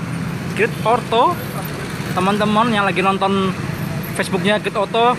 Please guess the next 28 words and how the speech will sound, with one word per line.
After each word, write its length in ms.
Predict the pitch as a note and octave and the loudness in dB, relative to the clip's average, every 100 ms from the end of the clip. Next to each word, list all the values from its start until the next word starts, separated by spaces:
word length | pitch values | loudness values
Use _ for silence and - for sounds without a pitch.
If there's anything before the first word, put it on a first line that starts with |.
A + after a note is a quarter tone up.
| - - F3+ | -2 -6 -2
kita 160 | F#3+ | -2
sekarang 240 | - G#3 G#3+ | 0 2 2
lagi 80 | F#3 | 2
ada 160 | F3 | 0
di 400 | F3+ F3 F3 E3+ | 0 0 0 0
The 80 | D#3 | 0
Ride. 560 | G3 G3 D#3+ - - E3 | 2 2 0 -6 -10 -4
The 80 | |
Ride 240 | E3+ F#3 F#3+ | 0 0 0
ini 400 | F#3+ G#3 C4 C4+ | -2 0 2 2
adalah, 480 | A#3+ F#3 F3 F3 - - - - - - - | 2 0 2 2 0 -4 -10 -8 -6 -2 0
eh, 500 | G#3+ G#3+ G#3+ G#3 G#3 G3+ - - | 2 4 4 4 2 0 -2 -2
toko 160 | C4+ - | 0 2
aparel, 640 | A3+ G#3+ F3 F3 A3 D4 - G3 | 2 2 2 2 0 0 -2 -2
khusus 320 | G#3 A3 A#3+ | 0 2 2
aparel 320 | G3+ G3+ G#3 | 2 2 2
bikers 560 | F#3+ F3 - B3 - - | 0 -2 0 -2 -2 -2
yang 160 | A3 C4 C4 | 0 0 -2
menjual 800 | B3 A#3+ G3 F3+ G3 A#3 B3 G#3 E3+ - - - F#3+ | -4 -4 0 2 4 4 2 0 -4 -4 -4 -2 0
merek 320 | G#3+ A3 G#3+ - | 2 0 -4 -8
Nolan 480 | F3 A3+ A#3 G#3+ B3+ A3+ E3+ | -2 0 2 0 -2 -6 -4
dan 240 | F3+ G3 - | -2 -2 -4
Alpine 480 | - F#3 A3+ G3 F3+ | -2 0 2 0 0
Star. 240 | F#3+ F3 - D#3+ - - - - | 0 0 -2 -8 -12 -10 -8 -2
Mereknya 400 | E3+ F3+ A3+ A3+ | -2 0 -2 0
tentunya 160 | G#3 | 0
merek-merek 480 | A#3 G3+ F3+ F#3+ F#3 | 0 0 0 -2 -2
yang 320 | F#3+ F3+ F3+ | -2 -2 -4